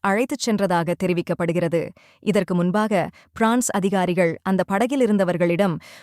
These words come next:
"ஒரு மணி நேரம் அல்லது ஒன்றரை மணி நேரம் காத்திருக்கவும்,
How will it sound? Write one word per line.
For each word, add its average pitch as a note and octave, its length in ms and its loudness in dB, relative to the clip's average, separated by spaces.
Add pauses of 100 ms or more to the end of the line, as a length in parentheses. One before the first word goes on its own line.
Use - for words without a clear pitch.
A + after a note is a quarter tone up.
"ஒரு G#3 240 4
மணி G3 200 2
நேரம் A#3 360 0
அல்லது F#3+ 360 0
ஒன்றரை A#3 440 2
மணி F#3+ 200 2
நேரம் F3+ 380 0
காத்திருக்கவும், F#3+ 680 0